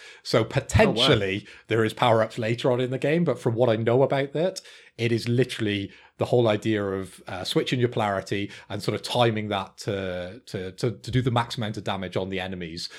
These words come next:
Speaker 1: that are the opposite colour to the polarity that your ship is on. That's the key feature. And then,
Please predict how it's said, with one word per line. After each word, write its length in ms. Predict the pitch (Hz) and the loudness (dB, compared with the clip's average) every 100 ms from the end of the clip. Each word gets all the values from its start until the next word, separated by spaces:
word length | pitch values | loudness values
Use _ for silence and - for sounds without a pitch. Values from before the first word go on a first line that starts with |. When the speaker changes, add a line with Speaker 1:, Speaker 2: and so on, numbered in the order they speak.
| - | -8
Speaker 1:
that 120 | 101 | -6
are 60 | 92 | -4
the 160 | 104 | -4
opposite 360 | 98 - 120 113 | -4 -4 -6 -6
colour 300 | - 98 92 | -6 -4 -6
to 140 | - | -8
the 80 | - | -12
polarity 440 | - 101 90 90 90 | -10 -10 -8 -10 -10
that 120 | 95 | -12
your 100 | 95 | -10
ship 220 | - 85 | -8 -8
is 80 | 98 | -8
on. 280 | 92 80 87 - - - | -8 -8 -12 -16 -20 -8
That's 220 | - 123 - | -2 -2 -2
the 80 | |
key 160 | 123 117 | -4 -2
feature. 320 | 117 101 117 | -2 0 0
And 100 | 113 | 4
then, 140 | 123 | 2